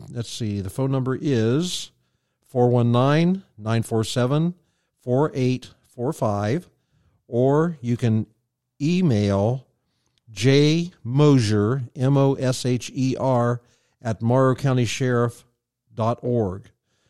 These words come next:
So there's a way that you can help some folks in the community that are in need of help. Uh, also, what's happening in Morrow County? There's gonna be a free community,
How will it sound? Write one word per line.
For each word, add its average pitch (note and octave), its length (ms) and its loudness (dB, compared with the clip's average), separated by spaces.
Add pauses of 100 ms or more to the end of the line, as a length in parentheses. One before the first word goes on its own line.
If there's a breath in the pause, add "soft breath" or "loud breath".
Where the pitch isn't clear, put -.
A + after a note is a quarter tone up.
(160)
So A2 220 -4
there's A#2 380 -2
a A2 180 -4
way A#2 180 0
that A2+ 180 -2
you A#2+ 60 -4
can G#2 120 -2
help A2+ 160 0
some F#2+ 140 -6
folks A#2 300 -6
in A#2 80 -2
the G#2 60 -2
community C#3+ 460 2
that A#2+ 160 0
are A2+ 180 0
in A2 60 -2
need A2+ 160 0
of F#2+ 100 -8
help. C3 360 -2 (920)
Uh, C3+ 340 6
also, E3 600 4
what's D3+ 220 2
happening C#3+ 280 2
in C3+ 80 2
Morrow C#3 260 2
County? D#3 460 2 (400 soft breath)
There's A#2+ 140 -6
gonna C3+ 160 2
be B2 100 4
a A2+ 60 4
free D#3+ 340 2
community, C#3 760 2